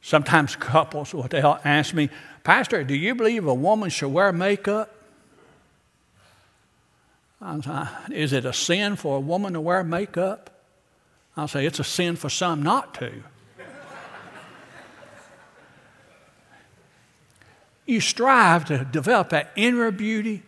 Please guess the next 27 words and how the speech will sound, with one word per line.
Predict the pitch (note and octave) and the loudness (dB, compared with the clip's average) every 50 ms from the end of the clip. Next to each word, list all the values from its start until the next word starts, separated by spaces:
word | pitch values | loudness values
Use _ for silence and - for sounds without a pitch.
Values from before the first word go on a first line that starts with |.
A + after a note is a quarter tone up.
| _ - - - - - _ | _ -20 -20 -20 -20 -14 _
and | - F3+ E3+ E3+ F3 | -2 0 2 2 2
that | F#3 F3 E3 - - | 2 0 0 -2 -2
outward | - F3 D#3 D#3+ E3+ F3+ - - D3 D#3 C3+ A#2+ | 0 2 2 4 2 0 0 -2 -2 -2 -2 -2
beauty. | C3+ C#3 B2+ A#2 G#2+ G#2+ A#2 - - - _ _ _ _ _ _ _ _ _ - | -2 -2 -2 -4 -6 -10 -14 -20 -20 -20 _ _ _ _ _ _ _ _ _ 0
He | - F#3+ F3 | 2 4 4
needs | C#3+ D3+ F#3 G3+ E3+ F#3 | 4 4 4 2 2 0
a | F#3 | 0
wife | D#3 D#3 E3+ D#3 D#3 D3 - | 0 2 2 2 2 2 2
like | D3 B2 - | 2 2 2
that. | - B2+ - - - - - - - - | 0 -6 -6 -8 -12 -20 -20 -18 -2 0
Look | D#3 D#3 D#3 - | 2 2 2 -2
at | - - | -8 -10
the | - B2+ - - | -12 -14 -14 -8
next. | - C#3 C#3+ A#2+ - - - - _ _ _ _ _ _ _ _ _ _ _ _ _ _ _ _ _ _ _ _ _ - | -4 -2 -2 -2 -4 -8 -14 -20 _ _ _ _ _ _ _ _ _ _ _ _ _ _ _ _ _ _ _ _ _ 0
Every | - D3 E3 E3+ F3 F3 | 4 4 6 6 4 4
husband | C3 D3 D3 C3 A#2+ - - C#3 B2 - _ _ _ _ _ _ _ _ _ _ _ _ _ _ _ _ _ _ _ _ _ _ _ _ _ _ _ _ _ _ _ _ _ _ _ _ | 2 2 2 2 0 -4 -10 -14 -16 -18 _ _ _ _ _ _ _ _ _ _ _ _ _ _ _ _ _ _ _ _ _ _ _ _ _ _ _ _ _ _ _ _ _ _ _ _
needs | - B2 C3 C3 B2 A#2 - | -4 -2 0 0 -2 -2 -6
a | C#3+ | -8
w-, | C3 A2+ A2 D#3 - - - | -8 -6 -6 -8 -8 -8 -4
wife | - C3 C3 B2 A2+ A2+ A#2 - - - | 2 4 4 4 4 2 -4 -8 -14 -4
who | - C3+ C3+ | 0 0 2
is | B2 - | 2 0
sensitive | - - - - D3 B2+ - - - C#3+ B2 - - | -2 0 2 2 2 2 0 -4 -10 -10 -12 -12 -8
to | - C3+ B2 | -6 -4 -4
his | A2+ G2+ - | -4 -4 -6
physical | - - C3+ A#2+ G#2+ - - G#2+ - - A2+ B2 | -6 -4 -4 -4 -4 -6 -10 -10 -10 -10 -8 -8
needs. | A#2 A2+ A#2+ A#2 A2+ A#2+ A#2 - - | -8 -10 -10 -12 -14 -16 -18 -18 -18